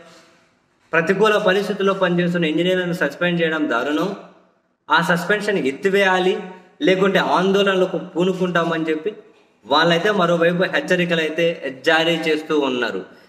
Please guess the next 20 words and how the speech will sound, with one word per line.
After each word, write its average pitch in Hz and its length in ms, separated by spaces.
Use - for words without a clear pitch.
అయితే - 180
బేసిక్‌గా 170 680
చాలా 165 280
చోట్ల 202 220
కూడా 170 300
సరే, 147 200
ప్రతిదానికి 147 640
ఈ 156 120
ఇంజనీర్లను 175 600
లేకపోతే 170 400
కింది 170 360
స్థాయి 170 200
వాళ్ళను 160 320
నిందించలేకపోయినా 165 1000
కూడా 156 320
కొన్ని 196 280
చోట్ల 202 360
మాత్రం 202 420
ఇటువంటి 202 440
వాళ్ళ 196 300